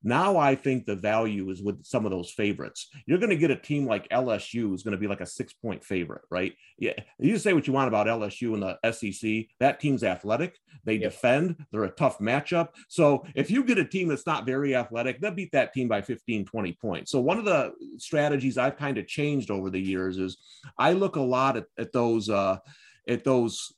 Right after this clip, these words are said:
Speaker 1: three to seven point spreads, because I think the value is with the favorite. Uh, like, and we mentioned the Kansas Northeastern game a couple of years ago. That's what really kind of turned me on it, was like, "I can't bet Northeastern plus four. It's ridiculous." So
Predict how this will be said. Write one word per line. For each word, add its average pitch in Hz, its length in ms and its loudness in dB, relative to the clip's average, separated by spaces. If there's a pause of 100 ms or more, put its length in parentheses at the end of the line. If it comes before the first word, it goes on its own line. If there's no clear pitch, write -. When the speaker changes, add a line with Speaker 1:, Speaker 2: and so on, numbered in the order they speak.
Speaker 1:
three 180 360 -4
to 139 100 0
seven 127 500 0
point 113 320 -6
spreads, 95 540 -2
because 123 320 0
I 110 120 0
think 240 220 -8
the - 80 -4
value 127 400 2
is 113 140 -4
with 127 140 -2
the - 60 -10
favorite. 143 460 0 (200)
Uh, 98 400 0 (240)
like, 131 140 6
and 127 100 6
we 127 80 4
mentioned 139 320 2
the 123 60 -4
Kansas 135 500 -4
Northeastern 143 540 -4
game 95 200 -2
a 95 40 -6
couple 123 260 -4
of 113 60 0
years 151 180 0
ago. 98 180 -2
That's 113 240 2
what 123 140 -2
really 135 180 2
kind 135 260 -4
of 90 100 -10
turned 160 260 -2
me 87 140 -4
on 76 160 -6
it, - 100 -12 (460)
was 104 160 0
like, 104 100 2
"I 123 140 4
can't 135 320 -2
bet 101 180 -2
Northeastern 101 540 -6
plus - 260 -4
four. 117 380 -4
It's - 500 -8
ridiculous." 120 680 -2 (300)
So 151 420 4